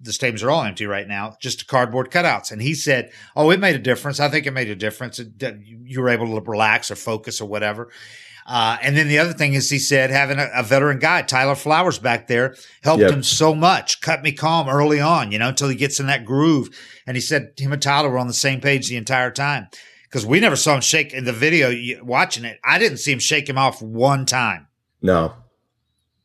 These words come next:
Speaker 2: No, I mean,
Speaker 1: Yeah.
Speaker 2: and his mix of pitches was, there's plenty of times where, you know, you're throwing a two oh changeup or something like that, and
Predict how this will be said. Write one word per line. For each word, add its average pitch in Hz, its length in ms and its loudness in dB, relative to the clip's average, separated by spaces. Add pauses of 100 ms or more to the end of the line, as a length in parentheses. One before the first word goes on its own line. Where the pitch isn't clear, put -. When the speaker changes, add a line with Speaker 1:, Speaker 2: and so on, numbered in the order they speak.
(180)
Speaker 2:
No, 98 200 4
I - 80 4
mean, 110 160 6
Speaker 1:
Yeah. 101 80 4
Speaker 2:
and 95 100 0
his 98 280 2
mix 101 240 4
of 90 120 2
pitches 85 400 2
was, 80 540 0
there's 92 220 4
plenty 95 240 6
of 92 60 2
times 85 340 2
where, 82 340 2 (320)
you 104 80 2
know, 90 80 6
you're 82 160 4
throwing 87 160 6
a 80 60 2
two 90 180 4
oh 82 80 6
changeup 85 420 2
or 76 80 -2
something 80 300 0
like 78 220 -2
that, 78 260 0
and 71 240 -8